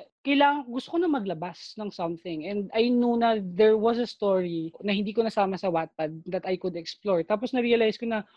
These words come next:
"Holy fuck! Oo nga no, bakit hindi ko ikwento yung time nila during the sem break na magkapitbahay sila?"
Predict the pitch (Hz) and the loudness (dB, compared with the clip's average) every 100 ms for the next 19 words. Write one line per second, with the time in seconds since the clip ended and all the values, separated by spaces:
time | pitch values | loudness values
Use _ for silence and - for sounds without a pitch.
0 | - 392 359 277 - 330 - _ - 262 | 2 4 6 4 0 -6 -8 _ -6 2
1 | 294 294 320 226 208 254 277 269 247 220 | 4 4 4 4 4 2 2 0 -2 -2
2 | 247 226 226 208 190 170 170 208 208 208 | -6 0 2 2 0 -2 0 -2 0 0
3 | 202 196 185 175 185 180 190 330 311 190 | 2 0 0 2 2 2 0 2 2 2
4 | 165 220 208 180 160 - 165 165 143 156 | 0 0 0 0 -2 -4 -6 -6 -4 -6
5 | - 262 165 | -4 -4 -4